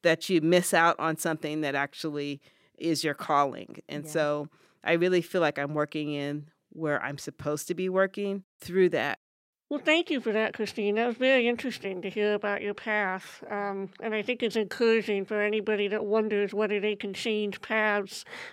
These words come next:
Speaker 3: career paths, you know,
Speaker 2: Mm-hmm.
Speaker 3: after they've been working for a while and mid-career, even late in the career. It's nice to hear, "Well, yeah, of course we can." <laughs>
Speaker 1: Yeah.
Speaker 3: You know, um, we, we just follow whatever, you know, wherever the path takes us,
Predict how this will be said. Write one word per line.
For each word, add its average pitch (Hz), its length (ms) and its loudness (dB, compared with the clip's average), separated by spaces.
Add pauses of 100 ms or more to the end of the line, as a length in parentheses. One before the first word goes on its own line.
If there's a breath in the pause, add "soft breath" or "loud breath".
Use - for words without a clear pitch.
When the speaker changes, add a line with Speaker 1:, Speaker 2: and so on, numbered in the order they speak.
Speaker 3:
career 285 320 6
paths, 220 540 2
you 240 180 0
know, 220 320 6
Speaker 2:
Mm-hmm. - 80 2
Speaker 3:
after 208 720 2
they've 214 180 0
been 208 220 2
working 226 400 0
for 220 140 0
a 214 80 4
while 214 720 4
and 185 200 -6 (240 loud breath)
mid-career, 220 840 4
even 208 280 0
late 214 240 2
in 208 80 -4
the 202 100 -2
career. 202 540 -4
It's - 200 -18
nice 233 320 6
to 220 120 -2
hear, 240 240 4
"Well, 233 160 0
yeah, 311 280 -2
of - 60 -10
course - 340 -6
we 202 100 -10
can." - 340 -6 (160)
<laughs> - 160 10
Speaker 1:
Yeah. 202 360 4
Speaker 3:
You 247 60 8
know, 262 400 10
um, 240 460 2
we, 240 280 -6
we 233 140 -6
just 233 200 -2
follow 247 540 4
whatever, 226 760 6
you - 180 -2
know, 214 140 2
wherever 226 320 4
the 214 80 0
path 233 360 6
takes 240 320 -2
us, - 200 -2